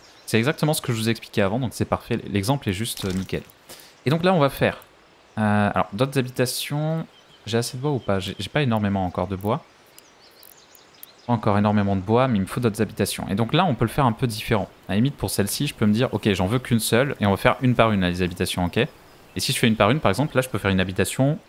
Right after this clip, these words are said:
qui aura une, une amélioration dedans, ce qui me permettra d'accueillir deux familles. Donc là, juste avec ça, je serai bon.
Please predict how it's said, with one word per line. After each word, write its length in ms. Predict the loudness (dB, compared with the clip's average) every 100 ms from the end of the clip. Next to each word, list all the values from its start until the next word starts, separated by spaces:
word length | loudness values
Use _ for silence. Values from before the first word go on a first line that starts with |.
| _ _ -6
qui 120 | 0
aura 180 | 2 4
une, 400 | 2 2 0 0
une 120 | 2
amélioration 560 | 2 4 4 2 -2 -2
dedans, 280 | -2 -4 -10 -16
ce 80 |
qui 80 | -8
me 20 |
permettra 500 | -2 -2 -2 0 0
d'accueillir 520 | 0 -2 -2 -2 -2 -4 _
deux 240 | -8 -2 0
familles. 320 | 2 0 0 -8 _ _ _ _
Donc 100 | -4
là, 80 | 0
juste 240 | 0 0 0
avec 160 | 0
ça, 200 | 0 0
je 100 | 0
serai 180 | -2 -2
bon. 160 | -4